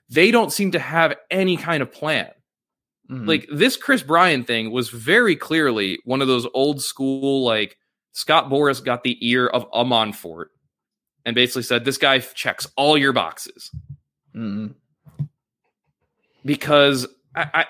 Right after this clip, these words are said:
Speaker 1: I, it just makes no sense otherwise. On top of everything else, they're gonna play him in left field full time. Which, granted, I don't think Chris Bry-, Chris Bryant is an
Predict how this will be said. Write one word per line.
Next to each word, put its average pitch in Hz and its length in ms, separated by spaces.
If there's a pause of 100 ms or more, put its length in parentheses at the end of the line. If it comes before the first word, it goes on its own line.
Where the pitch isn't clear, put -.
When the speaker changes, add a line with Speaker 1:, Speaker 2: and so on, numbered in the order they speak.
Speaker 1:
I, - 140
it 185 80
just 233 200
makes 254 160
no 233 80
sense 247 260
otherwise. 233 280
On 170 100
top 233 100
of 233 60
everything 226 260
else, 262 140
they're 180 100
gonna 190 100
play 202 180
him 196 60
in 170 80
left 185 200
field 208 280
full 85 160
time. - 300 (680)
Which, 196 200
granted, 277 300
I 196 160
don't 240 200
think 220 300
Chris 196 220
Bry-, 151 220
Chris 277 200
Bryant 247 180
is 170 80
an 151 100